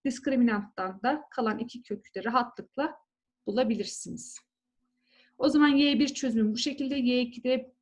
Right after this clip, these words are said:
bu, Y üç de bu. Genel çözüm C bir E üzeri iki x artı C iki E üzeri eksi iki x artı C üç E üzeri üç x.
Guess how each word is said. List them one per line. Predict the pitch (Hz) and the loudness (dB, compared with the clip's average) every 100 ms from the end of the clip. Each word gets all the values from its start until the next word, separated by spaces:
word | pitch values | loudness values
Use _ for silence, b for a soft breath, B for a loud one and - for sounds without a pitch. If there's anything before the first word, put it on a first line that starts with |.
| _ | _
bu, | 262 311 | -2 0
Y | 254 247 202 | 2 4 2
üç | 202 - | 0 -4
de | 247 | -4
bu. | 185 240 - - _ | -2 -4 -4 -16 _
Genel | - 247 254 247 | 0 2 2 0
çözüm | 214 220 233 | -2 0 2
C | 240 233 | 4 2
bir | 247 | 0
E | - 202 | -2 -2
üzeri | 185 175 165 | -2 -6 -10
iki | - - 269 | -12 -8 -8
x | 269 - - | -8 -18 -8
artı | 208 185 - - | -6 -6 -8 -16
C | - 220 | 0 0
iki | 220 - | 0 -4
E | - 190 | -8 -4
üzeri | 170 170 - | -4 -6 -8
eksi | - - - | -12 -14 -20
iki | 247 - 254 | -14 -8 -8
x | 247 _ - | -10 _ -6
artı | 208 180 - - | -6 -6 -12 0
C | 233 180 | 2 2
üç | 165 - | -2 -4
E | 247 208 | 0 0
üzeri | 175 208 262 | -2 -6 -8
üç | - - | -10 -14
x. | - - - | -14 -20 -20